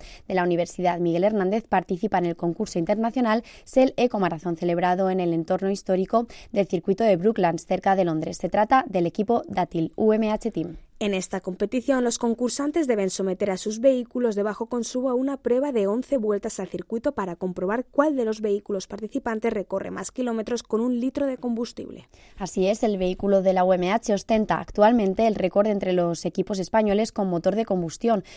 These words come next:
Speaker 1: con una marca de mil quinientos cincuenta y seis kilómetros por litro de combustible.
Speaker 2: Además, la U M H pretende alcanzar el podium de su categoría,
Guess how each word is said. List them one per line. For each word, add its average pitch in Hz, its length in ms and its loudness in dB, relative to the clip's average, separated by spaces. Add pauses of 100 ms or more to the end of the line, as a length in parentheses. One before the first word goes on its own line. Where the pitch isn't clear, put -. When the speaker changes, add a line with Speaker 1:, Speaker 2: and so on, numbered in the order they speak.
Speaker 1:
con 202 140 2
una 220 180 2
marca 185 320 2
de 196 140 4
mil 190 180 2
quinientos 208 440 0
cincuenta 175 400 -2
y 175 40 0
seis 180 220 -4
kilómetros 214 440 0
por 180 200 -2
litro 170 200 2
de 190 80 6
combustible. 196 540 -4 (260)
Speaker 2:
Además, 190 480 0
la 190 120 0
U 190 100 2
M 240 180 0
H 233 300 0
pretende 247 460 2
alcanzar 233 440 -4
el 220 140 2
podium 247 400 2
de 254 100 0
su - 140 -8
categoría, 220 640 -4